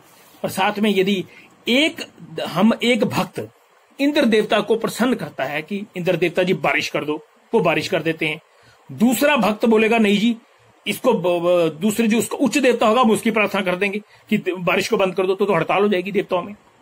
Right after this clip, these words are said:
इसलिए कर्ता एक ही है, शक्ति है, वो अपनी शक्तियां, इससे पता चलता है, वो किसी को नहीं देती।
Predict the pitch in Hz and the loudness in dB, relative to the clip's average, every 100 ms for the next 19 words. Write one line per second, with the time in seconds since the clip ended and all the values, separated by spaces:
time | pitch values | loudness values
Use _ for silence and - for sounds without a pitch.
0 | _ _ _ _ - 226 247 190 160 135 | _ _ _ _ -8 -4 -2 -4 -6 -4
1 | 151 226 311 _ _ _ _ _ _ _ | -2 -2 -2 _ _ _ _ _ _ _
2 | - 220 214 - 240 247 247 - 185 170 | -4 -2 -4 -2 0 0 -2 0 2 2
3 | 160 170 202 180 269 311 - 202 - - | 0 0 2 2 -2 -4 -4 -4 -4 -2
4 | 202 196 294 - _ _ _ - 247 247 | 0 0 -4 -8 _ _ _ 0 2 2
5 | - 277 - 226 220 277 254 180 151 - | 2 0 2 0 0 0 2 0 -4 -6
6 | 220 - 311 226 220 208 196 185 202 226 | -4 0 0 -2 -4 -4 -4 -4 -4 -4
7 | 240 - 339 330 285 208 165 143 123 | -6 -2 0 0 0 0 0 -6 -12